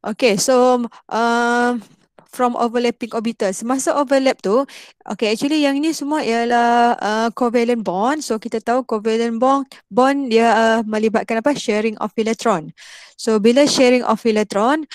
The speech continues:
satu atom dia bagi satu, satu lagi dia akan bagi satu untuk share. So, semasa overlapping tu, dia akan form bonding.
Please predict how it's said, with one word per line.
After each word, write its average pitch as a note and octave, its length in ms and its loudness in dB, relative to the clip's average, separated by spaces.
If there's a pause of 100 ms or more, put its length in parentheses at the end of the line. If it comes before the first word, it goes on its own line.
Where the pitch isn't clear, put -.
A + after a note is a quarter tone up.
(280)
satu A3 320 -4
atom C4 400 0
dia G#3+ 160 2
bagi G#3 240 0
satu, C4+ 480 -2
satu G#3+ 240 -4
lagi A#3+ 480 -2
dia G3 160 -4
akan G#3+ 240 -4
bagi G3 240 -4
satu G3+ 320 -6
untuk - 160 -4
share. G3 320 0 (240)
So, A#3 160 0
semasa B3+ 400 0
overlapping A#3+ 560 2
tu, B3 240 0
dia B3+ 240 0
akan A3 240 -4
form A3+ 240 -2
bonding. A3 560 0